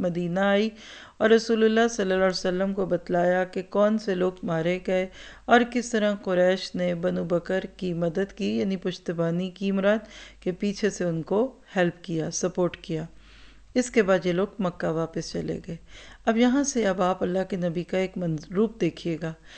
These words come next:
हमारे कल्चर में अमूमन अल्लाह के नबी को बड़ा भोला सा, सीधा सा, मुस्कुराता, जो मर्ज़ी कोई कह जाए, होश ही नहीं, ऐसा पेश किया जाता है, जो एक लीडर के लिए खूबी की बात नहीं होती।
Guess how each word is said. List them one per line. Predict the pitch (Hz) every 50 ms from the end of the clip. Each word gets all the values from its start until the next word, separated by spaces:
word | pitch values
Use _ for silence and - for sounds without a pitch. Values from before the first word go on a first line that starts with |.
| - - - _ -
हमारे | 214 226 247 277 285
कल्चर | 277 285 220 202 190 - 214 220 220
में | 220 220
अमूमन | 208 208 208 208 202 214 208 202
अल्लाह | 190 190 196 196
के | 196 202 196
नबी | 180 185 185 196 190
को | - 202
बड़ा | 190 214 208 208
भोला | 196 175 185 180 180 180 175 185 185 180
सा, | 175 - 190 180 175 180
सीधा | 175 - - 196 196 190 175 190 185 185
सा, | 175 180 - 180 175 175 175 175 170 - - - - - - - - -
मुस्कुराता, | 202 196 185 - - 202 190 190 185 185 190 - 190 185 185
जो | 180 175 202 202 196
मर्ज़ी | 196 190 185 170 165 190 185
कोई | 175 - 185 180
कह | 185 190 180 180 180
जाए, | 170 185 185 180 180
होश | 175 180 180 180 180 180 -
ही | 185 180
नहीं, | 170 170 170 -
ऐसा | - - 214 - - 220
पेश | 190 196 185 180 -
किया | - - 170 170 160
जाता | 170 170 165 156 - 175
है, | 170 170 - - - - - - - -
जो | 233 254
एक | 247 240
लीडर | 214 202 214 202 233 233 233
के | - 233
लिए | 208 202 196
खूबी | 190 - 180 160 175 175
की | - - 180
बात | 165 175 170 170 170 - 180
नहीं | 175 170 165
होती। | 165 156 - - - 175 160